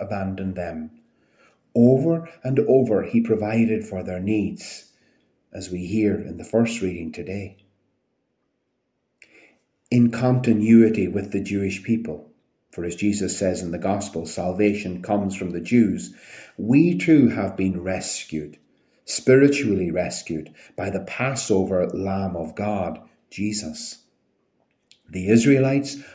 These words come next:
were rescued from the physical tyrant, Pharaoh. We are rescued from the great spiritual tyrant, the evil one. We are freed by the Lord and made God's children,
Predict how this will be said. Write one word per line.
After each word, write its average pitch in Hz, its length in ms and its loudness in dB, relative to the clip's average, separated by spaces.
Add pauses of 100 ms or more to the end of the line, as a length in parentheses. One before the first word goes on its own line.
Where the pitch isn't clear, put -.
were 120 160 6
rescued 123 540 2
from 117 140 6
the 113 140 4
physical 127 580 2
tyrant, 78 500 -6
Pharaoh. 90 640 -4 (560)
We 107 180 0
are 92 160 0
rescued 104 560 0
from 90 140 -8
the 92 100 -6
great 95 240 -2
spiritual 113 640 2
tyrant, 80 540 -8 (380)
the 90 200 -2
evil 98 300 -2
one. 69 220 -10 (1400)
We 117 160 8
are 127 120 4
freed 120 480 4
by 110 160 2
the 98 100 -2
Lord 110 400 4
and 95 160 -2
made 117 300 4
God's 110 440 -4
children, 113 680 0